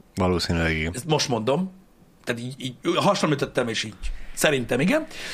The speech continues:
Speaker 2: Öm, azt tudom, hogy többen, ö, reagáltak is erre, meg, meg ugye megy a mozgolódás, am-, ami ilyen tech hír, ha valakit érdekel,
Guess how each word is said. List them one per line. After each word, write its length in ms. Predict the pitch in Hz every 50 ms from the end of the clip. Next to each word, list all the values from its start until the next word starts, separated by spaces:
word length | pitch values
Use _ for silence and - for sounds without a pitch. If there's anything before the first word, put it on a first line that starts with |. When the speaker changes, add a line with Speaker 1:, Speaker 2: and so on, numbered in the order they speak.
| - - - - - -
Speaker 2:
Öm, 340 | - 160 160 165 165 151 156 - -
azt 140 | - - -
tudom, 160 | - 302 262
hogy 120 | 190 156 -
többen, 460 | - 240 185 160 170 160 147 135 135 135 - -
ö, 140 | 139 139 135 131 - - -
reagáltak 600 | 147 165 175 175 175 196 190 185 190 - 196 -
is 180 | 240 196 - -
erre, 400 | - 196 202 208 208 226 226 233 233 - - - - - - - - - - -
meg, 340 | 139 135 127 123 120 - -
meg 160 | 139 131 120
ugye 280 | 123 135 139 127 123 120 - -
megy 200 | 139 151 151 139
a 60 | 131
mozgolódás, 800 | 135 147 147 - - 220 233 220 214 196 208 196 180 - - - - - - - - - - - - - - - - - - _ - - - - - - - _ -
am-, 480 | - - - - - - 139 139 139 -
ami 260 | - - - 175 165
ilyen 280 | 156 151 143 147 147 - - 143 -
tech 220 | 180 170 156 -
hír, 400 | - - 135 123 127 139 - - - - - - - -
ha 100 | - 123
valakit 340 | 117 131 139 131 - - 113
érdekel, 560 | 123 123 143 165 160 - - 196 202 196 156